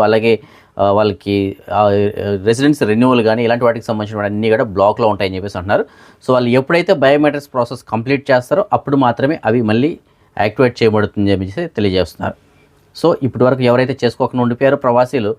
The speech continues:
వారందరూ మీకు సంబంధించిన బ్యాంక్ అకౌంట్లు కనుక పని చేయకపోతే టెన్షన్ పడకండి. So, మీరు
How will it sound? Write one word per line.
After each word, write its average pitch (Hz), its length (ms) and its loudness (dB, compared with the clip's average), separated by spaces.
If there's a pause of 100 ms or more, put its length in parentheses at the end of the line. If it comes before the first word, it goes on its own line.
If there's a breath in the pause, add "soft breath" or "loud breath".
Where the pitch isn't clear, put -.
(400 soft breath)
వారందరూ 139 440 2
మీకు 123 180 -4
సంబంధించిన 135 320 -2 (100)
బ్యాంక్ 135 260 -2
అకౌంట్లు 127 340 -4
కనుక 113 140 -6 (100)
పని 120 180 0
చేయకపోతే 123 440 0 (640)
టెన్షన్ 117 340 0
పడకండి. 120 400 0 (440 soft breath)
So, 110 60 -2 (100)
మీరు 107 120 4